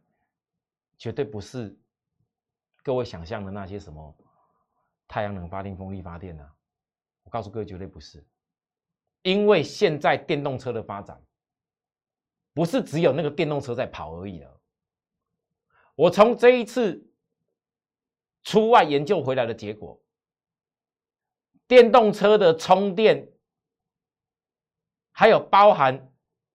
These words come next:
现在整合起来的叫做储能系统，那个是可以做到很多节电的效果。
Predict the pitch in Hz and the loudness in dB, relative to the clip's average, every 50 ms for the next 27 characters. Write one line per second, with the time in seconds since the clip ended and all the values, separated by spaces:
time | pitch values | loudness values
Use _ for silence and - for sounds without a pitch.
0 | _ _ - - - 233 208 240 220 226 - - 151 131 131 151 131 139 143 143 | _ _ 0 4 4 6 8 6 6 4 2 -4 -4 -4 -2 0 0 0 0 -2
1 | - 120 120 117 110 107 120 117 120 101 - - _ - - 208 - 190 175 - | -4 -8 -4 -2 -2 -2 -2 -2 -4 -4 -6 -12 _ 2 2 2 2 2 -4 -6
2 | - - 139 123 123 117 113 127 127 131 190 165 139 101 104 85 - _ _ _ | -6 -6 -6 -6 -6 -6 -8 -8 -8 -8 -10 -10 -10 -10 -14 -16 -18 _ _ _
3 | _ _ _ _ _ _ _ _ _ _ _ _ _ _ _ _ _ _ _ _ | _ _ _ _ _ _ _ _ _ _ _ _ _ _ _ _ _ _ _ _
4 | _ _ _ _ _ - 180 220 240 240 - - - 254 165 196 185 165 165 - | _ _ _ _ _ 0 2 4 4 4 4 2 0 -2 0 2 0 2 2 2
5 | 214 202 202 175 147 135 120 110 113 151 160 160 - 113 110 113 143 120 110 104 | 2 2 2 2 0 -2 -4 -4 -2 -2 -2 -2 -4 -8 -8 -6 -8 -8 -8 -8
6 | 101 147 123 95 - - 76 - _ | -6 -6 -6 -6 -8 -14 -20 -20 _